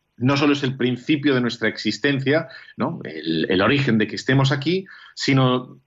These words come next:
vamos allá, ¿no? Es el, el que nos ha redimido, el que nos ha redimido. Pero vamos a ir po-, poco a poco.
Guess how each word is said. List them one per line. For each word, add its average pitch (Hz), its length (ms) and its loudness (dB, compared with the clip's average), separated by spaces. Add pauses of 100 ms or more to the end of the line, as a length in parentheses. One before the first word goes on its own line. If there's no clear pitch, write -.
(500)
vamos 120 300 -2
allá, 156 340 0
¿no? 160 160 -4
Es 117 260 0
el, 101 800 2
el 104 220 0
que 107 120 -4
nos 101 220 0
ha 113 120 2
redimido, 92 540 -2 (280)
el 90 120 -6
que 95 80 -2
nos 90 180 -2
ha 98 100 2
redimido. 78 400 -2
Pero 120 160 2
vamos 135 240 2
a - 20 0
ir 135 120 -2
po-, 110 320 -4
poco 101 180 -6
a 87 100 -6
poco. - 200 -20